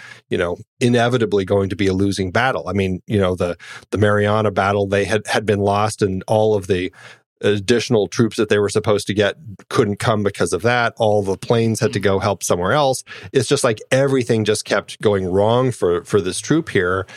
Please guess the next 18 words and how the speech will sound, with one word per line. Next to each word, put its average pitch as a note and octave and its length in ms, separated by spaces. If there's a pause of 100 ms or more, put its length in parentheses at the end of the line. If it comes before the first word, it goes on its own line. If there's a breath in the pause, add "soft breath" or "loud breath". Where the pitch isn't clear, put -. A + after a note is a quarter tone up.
(280 loud breath)
And A#2 240
they A#2 240
did A2+ 300
everything A#2 580
they F#2+ 160
could C3+ 360
to A#2+ 200
remain G#2+ 500
patriotic G2+ 680
to G2+ 260
their F#2+ 140
country G#2 520
and F#2+ 160
stand G2+ 400
and E2 140
fight E2+ 220
anyway. G2 500 (460 loud breath)
And G2+ 240